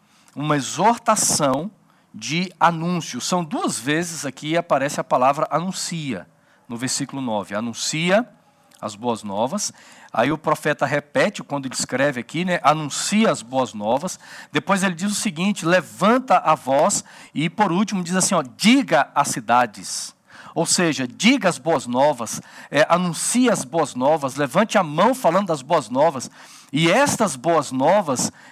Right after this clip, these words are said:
é, o próprio profeta revela no final do versículo quarenta, que diz assim: Quais são as boas novas? Ou qual é esta boa nova? Deus está, aqui está o seu Deus, ou seja, Deus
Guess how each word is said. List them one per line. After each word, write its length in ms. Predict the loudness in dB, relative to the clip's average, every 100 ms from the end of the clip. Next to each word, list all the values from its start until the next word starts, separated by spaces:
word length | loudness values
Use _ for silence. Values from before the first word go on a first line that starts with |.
| -6
é, 220 | 0 2
o 160 | 0 -4
próprio 380 | 2 2 0
profeta 560 | -2 -2 0 0 0 0
revela 420 | 0 0 2 0
no 100 | -2
final 220 | -4 -2 -2
do 80 |
versículo 520 | -2 -4 -4 -4 -6 -2
quarenta, 540 | 0 0 0 -2 -4
que 100 | -14 -8
diz 120 | -4
assim: 300 | -2 -2 0
Quais 180 | 0 2
são 140 | 0
as 100 | -2
boas 280 | -2 -2 -2
novas? 280 | -4 -4 -6
Ou 100 | -2
qual 300 | 2 2 4
é 80 | 0
esta 220 | 0 -4
boa 180 | -2 -4
nova? 400 | -2 -4 -6 -12 _ _ _ _ _ _ _
Deus 720 | -8 0 0 0 -6 -8 -10 _ _ _ _ _ -14
está, 500 | -10 -8 -2 0 2
aqui 600 | 0 -4 -8 -12 -10 -10 -12
está 480 | -12 -6 0 0 0 -10 -20 -16
o 80 |
seu 240 | -10 -8 -6
Deus, 280 | -4 -6 -6
ou 60 |
seja, 340 | -8 -8 -8 -10
Deus 580 | -4 -4 -4 -6 -14